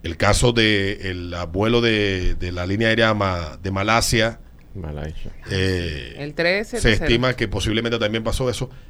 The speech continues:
Speaker 1: Miren, el tema de la salud mental es serio. Y son casos como estos los que deben de, lo que deben de ponerse sobre el tapete para hablar de la importancia de usted ir a un psiquiatra que le dé a usted litio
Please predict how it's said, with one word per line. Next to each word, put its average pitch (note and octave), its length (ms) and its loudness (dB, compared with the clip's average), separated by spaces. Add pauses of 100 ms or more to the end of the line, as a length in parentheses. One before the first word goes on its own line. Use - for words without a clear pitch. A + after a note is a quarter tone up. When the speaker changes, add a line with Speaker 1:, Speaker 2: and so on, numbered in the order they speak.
Speaker 1:
Miren, G3 140 -2
el D#3+ 100 2
tema F#3+ 220 2
de E3+ 80 4
la D3+ 80 2
salud C#3 160 4
mental G#2+ 320 0
es F#2+ 100 -2
serio. - 320 -10 (220)
Y B2 100 -2
son F#3 160 -4
casos F3 320 -2
como C#3+ 260 0
estos A#2 200 0
los G#2+ 100 0
que G#2 140 0
deben B2 240 2
de, A2+ 420 2 (420)
lo G2 120 0
que G2+ 80 2
deben G#2 220 4
de C3 100 4
ponerse A#2+ 260 2
sobre A#2 200 0
el - 40 -12
tapete G#2+ 400 0
para G#2 240 4
hablar G#2 240 2
de B2 60 0
la B2 80 -2
importancia B2 760 -2 (560)
de G2+ 160 4
usted B2+ 360 4
ir B2+ 160 4
a A#2+ 60 6
un B2 100 2
psiquiatra B2+ 540 0
que A2 120 2
le G2+ 100 4
dé A2 100 2
a A#2 40 4
usted A2+ 220 0
litio G2+ 540 -2